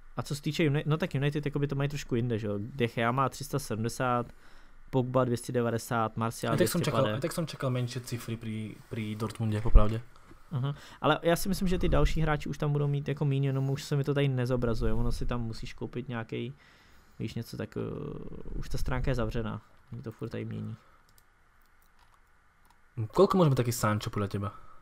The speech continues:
Speaker 1: Já nevím, on to tady je zavřený, ale Sancho je až čtrnáctý, ale podle mě to tady je, eh, až teprve, víš, že tady ještě nemá tu aktualizaci. Já si myslím, že Sancho stopro bude mít nad kilo, určitě.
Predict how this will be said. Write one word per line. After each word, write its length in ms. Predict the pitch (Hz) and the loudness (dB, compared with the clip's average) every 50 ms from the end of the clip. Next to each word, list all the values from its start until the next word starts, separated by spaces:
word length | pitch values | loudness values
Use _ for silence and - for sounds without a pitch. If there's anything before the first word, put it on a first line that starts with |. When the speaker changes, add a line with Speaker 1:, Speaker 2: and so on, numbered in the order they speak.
| - - - - - - - - - - - - | -20 -20 -20 -20 -20 -20 -20 -20 -20 -14 -6 -2
Speaker 1:
Já 60 | 127 135 | 0 2
nevím, 240 | 151 147 151 147 139 | 2 4 4 2 2
on 60 | 131 | 0
to 80 | 127 135 | -2 0
tady 120 | - 143 143 | 2 4 4
je 60 | 143 139 135 | 4 4 4
zavřený, 360 | 123 131 143 135 123 110 98 | 2 2 0 0 0 0 0
ale 120 | 113 123 135 | 2 2 2
Sancho 320 | - - 151 143 - - | 2 2 0 2 2 2
je 60 | 160 151 | 2 2
až 140 | 151 147 - | 2 0 -2
čtrnáctý, 560 | - - 139 135 139 143 143 - - 113 107 | -4 -2 0 0 0 0 -2 -4 -6 -4 -2
ale 140 | 113 127 131 | 0 0 0
podle 220 | - 151 139 147 143 | 0 0 0 2 2
mě 140 | 147 143 143 | 2 2 0
to 80 | 147 151 | 0 0
tady 160 | 143 139 139 143 143 | 0 0 0 0 0
je, 40 | 143 - _ _ - - | -2 -6 _ _ -6 -4
eh, 40 | 135 135 131 127 131 131 127 127 127 127 127 - - | -2 0 2 2 2 2 0 0 0 -2 -4 -4 -4
až 160 | 139 - - - - - - - - - - - - - - - | -6 -4 -6 -8 -8 -10 -14 -16 -20 -20 -20 -20 -20 -14 -6 -4
teprve, 540 | 131 127 - 139 135 131 127 131 127 127 127 | -4 -2 -2 -2 -2 0 0 0 0 0 0
víš, 140 | 127 131 - | -2 -2 -4
že 80 | 143 | -2
tady 140 | 143 135 127 | -2 -2 -2
ještě 180 | 131 - - 131 | -2 -4 -4 -4
nemá 240 | 131 127 123 123 131 | -2 0 0 0 0
tu 140 | - 135 | 0 -2
aktualizaci. 600 | 123 - - 135 127 120 113 117 110 - - 147 - - - - - - - - - - | -2 -2 -2 -2 -2 0 -2 -2 -6 -8 -10 -12 -12 -12 -12 -14 -14 -14 -14 -12 -6 0
Já 100 | 131 139 | 0 2
si 100 | 143 190 | 2 4
myslím, 180 | 180 180 208 190 | 4 4 4 4
že 100 | 202 180 | 2 2
Sancho 260 | - 165 151 175 170 | 2 2 2 2 0
stopro 280 | - - 147 156 156 | 0 0 2 2 2
bude 140 | 147 147 156 | 4 4 2
mít 100 | 156 151 | 2 2
nad 180 | 139 123 - - | 0 0 -2 -4
kilo, 240 | - 117 101 101 110 - - | -6 -6 -6 -6 -8 -10 -8
určitě. 440 | 160 127 123 - 135 123 - 117 | -6 -6 -4 -2 -4 -2 -2 -4